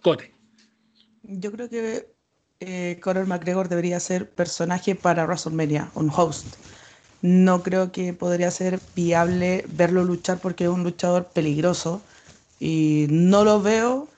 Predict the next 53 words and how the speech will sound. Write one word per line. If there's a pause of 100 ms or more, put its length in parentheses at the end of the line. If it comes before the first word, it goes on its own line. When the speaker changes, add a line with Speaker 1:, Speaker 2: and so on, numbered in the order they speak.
(260)
Speaker 2:
que
otro
luchador
se
preste
para
el
juego
de
Conor
McGregor,
porque
Conor
McGregor
va
a
querer
luchar
contra
Braun
Strowman,
va
a
querer
luchar
contra
probablemente
un
Keith
Lee, (320)
o
con
un
Adam
Cole,
o
con
cualquier
otro
luchador, (640)
y
simplemente
es
Conor
McGregor,
o
sea,
es
Speaker 1:
Como
Speaker 2:
el
Speaker 1:
Caín
Speaker 2:
hombre
Speaker 1:
Velázquez.